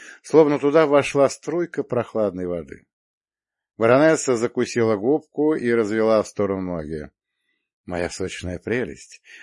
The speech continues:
мы полюбим друг друга», — прошептал Родерик, поиграл Талией ещё с минуту и оставил её, отлетев к окну. «Блядь!» — произнесла баронесса вслух, глядя ему вслед.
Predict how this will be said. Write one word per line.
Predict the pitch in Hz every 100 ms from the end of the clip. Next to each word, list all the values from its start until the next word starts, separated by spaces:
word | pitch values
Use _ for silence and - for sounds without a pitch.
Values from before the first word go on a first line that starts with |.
| -
мы | 113
полюбим | 117 113 113 175 147 90
друг | 82 85
друга», — | 87 85 82 85
прошептал | - 80 95 - 87 85
Родерик, | 85 92 104 110 _ - - - _
поиграл | 139 143 127 135 127
Талией | 123 139 156 156 131
ещё | - 110
с | -
минуту | 110 131 147 - 139
и | - 117
оставил | 113 101 - 107 101 95 92
её, | 92 110 117
отлетев | - 90 - 87 - 80
к | _
окну. | 80 - 87 _ _ _ _ _ _ _ _ _ _ _ -
«Блядь!» — | 147 185 180 175 160 127 - _ - - -
произнесла | 131 123 131 - 127
баронесса | 117 120 123 107 120
вслух, | - 127 147 135
глядя | 98 110 104 95
ему | 95 98
вслед. | - 85 76